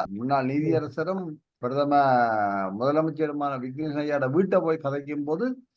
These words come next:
"உங்களால் தமிழ் வாக்காளர் ஒரு வேட்பாளரை போட முடியுமா, உங்களுக்கு அப்படியெல்லாம் அவர்களை கண்டுபிடிக்க முடியுமா?" என்று மிகவும் ஒரு ஏளனமாக கேட்டதாக தகவல் இருந்தன.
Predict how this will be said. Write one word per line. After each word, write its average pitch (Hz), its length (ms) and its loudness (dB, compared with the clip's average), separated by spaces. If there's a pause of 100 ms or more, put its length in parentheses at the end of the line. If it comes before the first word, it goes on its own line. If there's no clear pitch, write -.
(440)
"உங்களால் 220 480 6
தமிழ் 190 260 4
வாக்காளர் 170 680 4
ஒரு 143 160 -2
வேட்பாளரை 170 540 -4
போட 190 260 4
முடியுமா, 147 500 0 (680)
உங்களுக்கு 151 260 0
அப்படியெல்லாம் 160 420 -2
அவர்களை 147 260 -2
கண்டுபிடிக்க 165 540 -4
முடியுமா?" 147 360 -4
என்று 151 180 -4
மிகவும் 180 460 -2
ஒரு 156 140 -2
ஏளனமாக 143 640 2
கேட்டதாக 123 580 -2
தகவல் 117 440 -2
இருந்தன. 90 500 -14